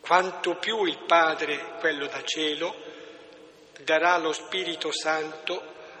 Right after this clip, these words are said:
a quanti chiedono a Lui.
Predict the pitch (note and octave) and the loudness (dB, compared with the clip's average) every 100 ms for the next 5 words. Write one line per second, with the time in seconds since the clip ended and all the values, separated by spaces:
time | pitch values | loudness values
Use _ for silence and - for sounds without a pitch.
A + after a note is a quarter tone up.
0 | - F3 - - D#3+ D#3+ - D#3+ - - | -4 -4 -2 2 2 0 -6 -10 -8 -8
1 | D3+ D3+ D3 D3+ D#3 D3+ D3+ D3+ C3 B2+ | -4 -4 -4 -4 -4 -8 -6 -6 -6 -10
2 | B2 - - | -12 -14 -18